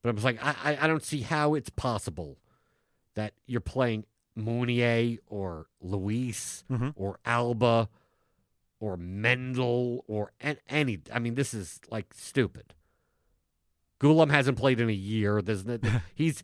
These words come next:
Speaker 1: he's finally, uh, is gone
Speaker 2: Fit
Speaker 1: over
Speaker 2: enough
Speaker 1: the
Speaker 2: for the
Speaker 1: injury.
Speaker 2: bench. <laughs>
Speaker 1: Right. He's, yeah, he's fit enough for the bench.
Speaker 2: I think Vrsaljko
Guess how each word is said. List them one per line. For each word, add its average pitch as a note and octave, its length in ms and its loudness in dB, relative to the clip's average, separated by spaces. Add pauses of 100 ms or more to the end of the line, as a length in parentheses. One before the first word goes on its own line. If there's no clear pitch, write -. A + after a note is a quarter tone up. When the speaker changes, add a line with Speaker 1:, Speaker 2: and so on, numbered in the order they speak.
(120)
Speaker 1:
he's D#3 300 0 (140)
finally, A3 580 8 (1000)
uh, D3 160 4
is C#3 280 -4
gone D#3 240 2
Speaker 2:
Fit D#3 60 12
Speaker 1:
over D#3 80 10
Speaker 2:
enough C3 120 6
Speaker 1:
the C#3 80 4
Speaker 2:
for F3 60 4
the - 80 0
Speaker 1:
injury. G2 260 0 (300)
Speaker 2:
bench. D3 200 -8
<laughs> - 140 -20
Speaker 1:
Right. C3+ 220 4
He's, B2+ 160 -2
yeah, C3+ 120 2
he's A#2 120 -4
fit D3+ 160 2
enough A#2 160 0
for - 60 -10
the G2+ 80 -6
bench. - 580 -4 (2000)
Speaker 2:
I B2 80 -2
think B2+ 160 0
Vrsaljko G#2 680 -2